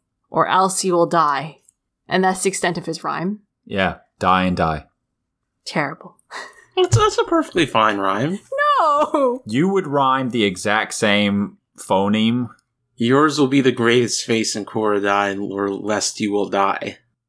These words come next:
Speaker 1: Yeah,
Speaker 2: Yeah,
Speaker 1: no.
Speaker 2: you're rhyming die with die.
Speaker 3: So?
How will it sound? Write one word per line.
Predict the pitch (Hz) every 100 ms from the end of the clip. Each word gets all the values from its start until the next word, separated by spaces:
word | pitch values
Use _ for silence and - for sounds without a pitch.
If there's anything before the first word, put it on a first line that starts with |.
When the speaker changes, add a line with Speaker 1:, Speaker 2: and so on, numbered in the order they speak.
| - _
Speaker 1:
Yeah, | 190 185 170 156
Speaker 2:
Yeah, | 202
Speaker 1:
no. | 202 220 185
Speaker 2:
you're | 127 139
rhyming | 170 185 147
die | 156 160 165
with | 156 151
die. | 175 180 175 92 131 - _ _ _ _
Speaker 3:
So? | - - 143 208 359 370